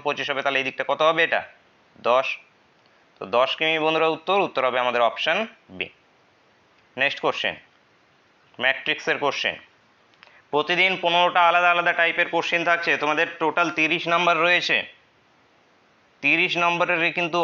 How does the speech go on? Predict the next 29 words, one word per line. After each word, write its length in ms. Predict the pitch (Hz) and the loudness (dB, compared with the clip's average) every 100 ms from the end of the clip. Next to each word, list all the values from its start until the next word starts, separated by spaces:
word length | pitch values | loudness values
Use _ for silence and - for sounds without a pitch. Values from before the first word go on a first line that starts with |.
| 151 | 4
অনায়াসে 360 | 160 170 165 170 | 4 0 -2 -4
তোমরা 180 | 170 170 - | 0 -2 -2
পঁচিশ 300 | 156 156 165 - | -6 -4 -6 -2
plus 180 | 170 165 151 | 0 2 0
আনতেই 340 | 156 165 170 165 | 0 -2 0 0
পারবে, 260 | 165 156 101 - _ _ _ _ _ _ _ 127 | 0 0 -2 -8 _ _ _ _ _ _ _ -6
যদি 140 | 143 143 | -4 -2
শুধু 120 | 160 147 | 0 0
রেগুলার 300 | 147 165 165 156 | 0 0 0 0
প্র্যাকটিসটা 500 | 156 - 170 - 175 | -2 -2 -6 -4 -2
করো। 200 | 165 160 95 - _ _ _ - 104 | 2 2 0 -4 _ _ _ -8 -4
রেগুলার 260 | 123 147 147 | 0 -2 0
প্র্যাকটিস 320 | 151 - 165 - | -2 -2 -4 -2
থাকলে 180 | 147 135 | 0 0
এবং 100 | 127 143 | 0 0
যেই 160 | 117 156 165 | 0 0 2
type 200 | 160 165 | 0 2
of 60 | 170 - | -2 -2
কোশ্চেনগুলো 420 | 156 170 165 170 165 | -4 -2 -2 0 2
করাচ্ছি, 360 | 160 160 - 165 165 160 | 2 2 -2 -2 -2 0
এই 80 | 170 170 - | 0 0 0
type 240 | 160 160 160 | 0 2 0
of 60 | 156 - | -2 -2
কোশ্চেনই 500 | 165 156 175 165 165 160 | -2 -2 -2 0 2 2
আসবে, 220 | 143 139 123 | 2 0 2
তার 120 | 135 139 | 2 2
বাইরে 220 | 143 151 151 | 2 4 2
আসবে 200 | 135 135 | 2 0
না। 60 | 101 | -2